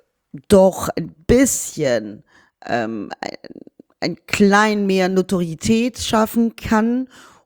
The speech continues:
und ein bisschen mehr dann dadurch, dass du ein bisschen mehr Anfragen hast, ähm, und ein bisschen mehr Angebote hast, das definitiv. Ich finde es nur schade, dass, dass, äh,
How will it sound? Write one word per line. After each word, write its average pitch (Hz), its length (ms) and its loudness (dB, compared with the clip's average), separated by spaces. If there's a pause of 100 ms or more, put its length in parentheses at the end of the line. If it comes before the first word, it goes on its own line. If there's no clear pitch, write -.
(120)
und 180 220 -2
ein 160 220 -4
bisschen 180 560 -2
mehr 180 200 2
dann 170 280 0
dadurch, 170 400 0
dass 160 180 -4
du 151 220 0
ein 143 260 -4
bisschen 156 300 -6
mehr 143 180 -4
Anfragen 156 760 -2
hast, - 480 -10
ähm, 135 300 -8 (560)
und 151 200 -6
ein 143 160 -4
bisschen 143 460 -6
mehr 131 280 -6
Angebote 135 640 -6
hast, - 260 -6
das 135 160 -2
definitiv. 123 800 -6
Ich - 180 -4
finde 151 200 0
es - 160 -4
nur 156 100 -4
schade, 147 480 0
dass, 147 300 -8 (440)
dass, - 280 -6
äh, 117 240 0